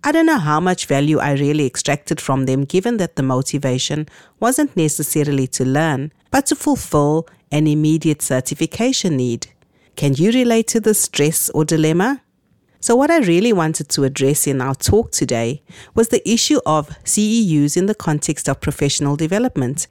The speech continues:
and to make a distinction between career development and continuing professional development for healthcare practitioners.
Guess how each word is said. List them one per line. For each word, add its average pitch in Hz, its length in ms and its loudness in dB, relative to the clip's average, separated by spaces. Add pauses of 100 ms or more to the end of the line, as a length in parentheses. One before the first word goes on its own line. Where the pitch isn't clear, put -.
(120)
and 196 320 2
to 294 100 2
make 226 260 0
a 220 40 0
distinction 147 760 -2 (120)
between 135 400 0
career 156 440 0
development 135 760 -2 (340)
and 175 160 0
continuing 180 640 0
professional 226 640 0
development 139 760 -4 (280)
for 147 220 -2
healthcare 139 480 -2
practitioners. - 920 -6